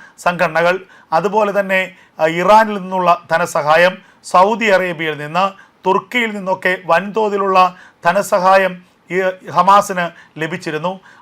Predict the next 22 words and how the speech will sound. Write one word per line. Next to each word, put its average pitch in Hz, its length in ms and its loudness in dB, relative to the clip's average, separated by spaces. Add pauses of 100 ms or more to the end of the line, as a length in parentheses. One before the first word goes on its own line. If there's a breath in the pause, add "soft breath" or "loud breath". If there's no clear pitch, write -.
ആ - 120 8
ധനസഹായം 214 720 2
ഉപയോഗിച്ചാണ് 190 760 0 (320 soft breath)
യഹിയ 202 400 2
സിൻവാർ 180 520 2 (340 soft breath)
ഈ 208 240 -4
ഗാസ 185 440 2
മെട്രോ 196 440 0
എന്നറിയപ്പെടുന്ന 180 800 -2 (320 soft breath)
ഭൂഗർഭ 180 600 0 (120)
ബങ്കറുകൾ 175 640 0 (280 soft breath)
മുഴുവൻ 175 380 -2 (180)
തീർത്തത്. 165 480 0 (340 soft breath)
ഈ 180 120 -4
ബങ്കറുകൾ 208 680 0
ഒരു 185 220 -2
കാലത്ത് 196 520 4 (280 soft breath)
ഹമാസ് 196 400 4
ഭീകരന്മാരുടെ 185 600 0
പ്രധാനപ്പെട്ട, 185 720 0 (680 soft breath)
ഒളി 170 320 0
കേന്ദ്രങ്ങളായിരുന്നു. 170 880 -2